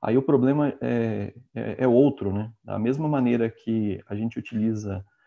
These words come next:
um computador e demora demais, de repente, pra abrir uma página, ali é um outro processo, é uma outra maneira de trabalhar.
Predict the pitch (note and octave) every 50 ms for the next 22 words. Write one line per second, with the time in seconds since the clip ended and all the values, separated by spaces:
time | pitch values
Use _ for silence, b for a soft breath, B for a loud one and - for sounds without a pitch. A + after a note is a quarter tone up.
0 | _ _ _ _ - G#2 G#2+ G#2+ A2+ A2+ A2+ - _ A2+ F#2+ F#2+ G#2 A2+ A#2+ A#2
1 | G#2+ G2+ G2 F#2+ G#2+ G#2+ G#2+ A2 A2+ A2+ A2+ A#2+ A#2 G#2+ G#2 A2+ G#2+ G2+ G#2 G#2+
2 | A#2 A#2 A2 G#2 A2 G#2+ G#2+ G2+ - A2+ G#2+ - _ - G#2+ G2 G#2 A2+ G#2 A2
3 | F#2+ - _ A#2 C3 C#3+ C#3 A#2+ G#2 G2 F2+ F2+ b b b b b b b -
4 | A2 A2+ B2 C3+ C#3 C3+ C3+ D3 D#3 D3+ - _ - A2 G2+ - - - A2+ B2
5 | B2+ - - B2+ A2 G#2+ A2+ A#2+ C3 C3 - D3 C#3+ C3+ A#2+ A#2+ A#2+ A#2 A#2+ A#2
6 | - - B2 A#2+ B2+ A#2+ A2 G2+ F#2+ F#2 G2